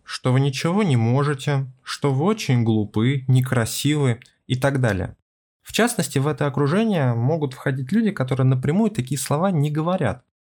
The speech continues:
но рядом с которыми вам просто некомфортно находиться, потому что, допустим, этот человек –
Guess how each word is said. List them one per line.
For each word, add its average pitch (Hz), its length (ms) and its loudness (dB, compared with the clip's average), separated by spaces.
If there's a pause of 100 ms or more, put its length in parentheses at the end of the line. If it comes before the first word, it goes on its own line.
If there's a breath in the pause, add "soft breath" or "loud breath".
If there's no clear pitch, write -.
(220)
но 131 340 2
рядом 135 340 2
с 127 120 -4
которыми 180 600 0
вам 139 360 0
просто 165 320 -2
некомфортно 127 640 2
находиться, 127 500 0
потому 107 340 -2
что, 104 340 -2 (240 soft breath)
допустим, 104 640 -2 (220 loud breath)
этот 117 260 0
человек – 110 580 -2